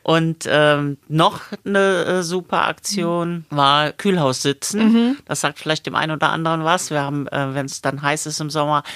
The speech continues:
Speaker 1: immer Schilder aushängen. Das ist eigentlich ein Scherz, ne?
Speaker 2: Mhm.
Speaker 1: So, ähm, wenn's draußen zu heiß ist, im Angebot bei uns, im Kühlhaus
Speaker 2: Mhm.
Speaker 1: sitzen oder im Tiefkühlhaus sitzen und Zehnerkarte, fünf
Speaker 2: Mhm.
Speaker 1: Euro und so.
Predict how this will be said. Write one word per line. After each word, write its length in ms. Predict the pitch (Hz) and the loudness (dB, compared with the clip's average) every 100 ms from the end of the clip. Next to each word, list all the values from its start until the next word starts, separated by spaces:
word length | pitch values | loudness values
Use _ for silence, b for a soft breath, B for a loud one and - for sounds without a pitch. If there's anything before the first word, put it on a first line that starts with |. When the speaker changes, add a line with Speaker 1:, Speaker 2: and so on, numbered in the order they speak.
| B B | B B
Speaker 1:
immer 220 | 156 151 | 2 2
Schilder 640 | - 208 190 185 170 156 | 2 2 2 4 4 4
aushängen. 880 | 156 175 - 190 170 170 170 165 156 - | 2 2 0 0 0 0 0 -2 -4 -4
Das 160 | 139 | -4
ist 160 | 127 - | -4 -4
eigentlich 340 | 123 123 127 | -6 -6 -8
ein 40 | 123 | -4
Scherz, 460 | - 170 202 - 202 | 0 2 2 0 2
ne? 200 | 202 202 | 4 2
Speaker 2:
Mhm. 160 | 202 B B | -2 B B
Speaker 1:
So, 400 | - 143 139 135 | 0 2 2 2
ähm, 320 | 143 135 131 | 0 -2 0
wenn's 280 | 143 131 - | -2 -2 -2
draußen 320 | 139 135 147 | 0 0 0
zu 180 | 147 151 | 0 2
heiß 300 | 190 196 - | 2 0 -2
ist, 380 | 170 170 - - | -4 -2 -6 -6
im 200 | - 147 | -2 0
Angebot 500 | 143 165 156 151 151 | 0 0 -2 -2 -2
bei 140 | - 135 | 0 0
uns, 340 | 160 160 160 | 0 -2 -2
im 160 | 117 156 | -4 -2
Kühlhaus 420 | 190 185 165 185 | 0 0 0 -2
Speaker 2:
Mhm. 40 | |
Speaker 1:
sitzen 600 | 190 156 - 156 151 151 B B B | -4 -6 -6 -4 -2 -4 B B B
oder 180 | 147 131 | 0 2
im 100 | 131 | 0
Tiefkühlhaus 560 | - 196 180 165 156 - | -4 -4 -2 -2 -2 -2
sitzen 500 | 156 - - 147 143 | -4 -4 -6 -4 -4
und 200 | 120 143 | -4 -2
Zehnerkarte, 920 | 214 175 170 - 160 - - 156 147 | -2 0 -4 -4 -6 -4 -2 0 0
fünf 240 | - 120 | -4 -6
Speaker 2:
Mhm. 80 | 202 | 0
Speaker 1:
Euro 420 | 180 180 156 160 | 2 2 0 -2
und 140 | 135 147 | -2 -4
so. 260 | 156 151 | -2 -2